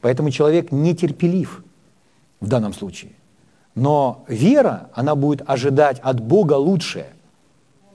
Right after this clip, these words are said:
Аминь. И не пойдет на поводу плотских желаний, на поводу нетерпения. Аминь. Слава Богу.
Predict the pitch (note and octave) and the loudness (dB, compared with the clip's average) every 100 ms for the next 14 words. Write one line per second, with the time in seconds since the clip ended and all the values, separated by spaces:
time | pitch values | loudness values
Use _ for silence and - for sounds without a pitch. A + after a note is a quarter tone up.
0 | F#3+ G3 G#3 _ _ _ _ _ _ _ | _ _ _ _ _ _ _ _ _ _
1 | _ _ _ _ _ _ _ G#2 A#2 G#3 | _ _ _ _ _ _ _ -4 0 0
2 | A3 - - - - - - C#3+ E3 F3+ | -2 -12 -20 -20 -20 -20 -4 2 4 4
3 | F#3 F#3 G#3 F#3 C#3+ C3+ C#3 C3+ C3+ F#3 | 4 4 4 4 2 0 2 2 4 4
4 | A3+ A3 - - - D3 D3 - E3 C3 | 2 -2 -20 -20 0 0 0 -2 -2 0
5 | B2 D#3 F#3+ E3+ C#3+ C#3 C#3 C3 C3 C3+ | 0 2 2 0 -2 -2 -4 0 0 2
6 | E3+ E3+ - C#3 D#3+ E3 C3+ E3 E3 F3+ | 2 0 -4 0 2 2 0 -4 -2 -2
7 | A#2 E2+ D2 - _ _ _ _ _ _ | -2 -6 -14 -20 _ _ _ _ _ _
8 | _ _ _ _ _ - A2 B2 F3+ - | _ _ _ _ _ -8 -2 0 -2 -10
9 | - - - - _ _ _ - - - | -20 -20 -20 -20 _ _ _ -12 -12 -16
10 | _ _ - B2+ G#2 D#2 C2 - | _ _ 0 2 2 -4 -10 -18